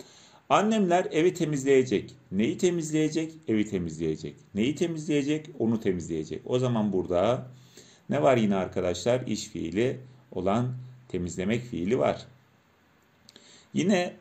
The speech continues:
okuduğu kitapları bir köy okuluna bağışladı. Arkadaşlar neyi bağışladı? Okuduğu kitapları. Bakınız yine ne var bu cümlede de? Nesne var. Nesne alabiliyorsa bağışlamak fiili nedir arkadaşlar?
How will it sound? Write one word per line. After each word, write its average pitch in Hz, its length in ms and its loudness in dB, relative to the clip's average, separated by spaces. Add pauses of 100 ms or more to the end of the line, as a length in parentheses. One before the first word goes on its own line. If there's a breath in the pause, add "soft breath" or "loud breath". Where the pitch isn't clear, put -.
(120)
okuduğu 156 420 4
kitapları 123 580 2
bir 127 220 -4
köy 156 200 0
okuluna 117 440 0
bağışladı. 98 640 2 (240)
Arkadaşlar 123 760 0 (680 soft breath)
neyi 131 340 4
bağışladı? 117 800 2 (120)
Okuduğu 104 720 0
kitapları. 98 580 0
Bakınız 117 600 0 (300)
yine 98 220 0
ne 104 120 0
var 101 220 2
bu 92 60 -6
cümlede 85 460 -4
de? 113 280 -2 (280)
Nesne 90 480 -6
var. 80 280 -4 (320 soft breath)
Nesne 117 340 0
alabiliyorsa 123 680 0
bağışlamak 110 600 0
fiili 101 300 -2
nedir 107 200 0
arkadaşlar? 101 920 0